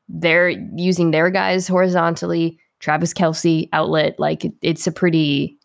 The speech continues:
clear formula to me, and then running the ball. Um, this is probably the worst game of the weekend, <laughs> right?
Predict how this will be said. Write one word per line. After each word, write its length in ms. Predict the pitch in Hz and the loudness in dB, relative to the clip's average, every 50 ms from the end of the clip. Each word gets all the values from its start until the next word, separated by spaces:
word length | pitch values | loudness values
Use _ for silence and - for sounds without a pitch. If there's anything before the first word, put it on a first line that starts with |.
| _ _ | _ _
clear 180 | - - 151 139 | -4 -2 -2 -2
formula 560 | 135 - - 120 127 117 104 98 - 151 147 - | -2 -2 -2 0 0 0 0 0 -2 -2 -6 -10
to 100 | - - | -8 -4
me, 80 | 147 139 | -2 0
and 100 | 117 156 | 2 2
then 100 | 151 147 | 2 2
running 200 | 151 143 139 147 | 2 2 0 0
the 80 | 135 135 | -2 0
ball. 260 | 139 127 147 - - _ _ _ _ | 0 0 0 -2 -8 _ _ _ _
Um, 560 | - 160 151 143 131 123 120 95 113 151 147 _ _ _ _ _ _ _ _ _ _ _ _ _ | -2 0 0 0 0 -2 -2 -4 -6 -6 -8 _ _ _ _ _ _ _ _ _ _ _ _ _
this 80 | - 370 | -6 -4
is 40 | - | -4
probably 180 | - - 240 | -2 -2 -2
the 80 | 190 165 | 0 2
worst 200 | 160 156 - - | 0 0 0 -4
game 120 | - - | -2 0
of 40 | 175 | 0
the 60 | 160 | 0
weekend, 260 | 120 - - - - | 0 0 -2 -2 -2
<laughs> 20 | - | -2
right? 340 | - 254 - - - - | -2 -4 -4 -10 -14 -10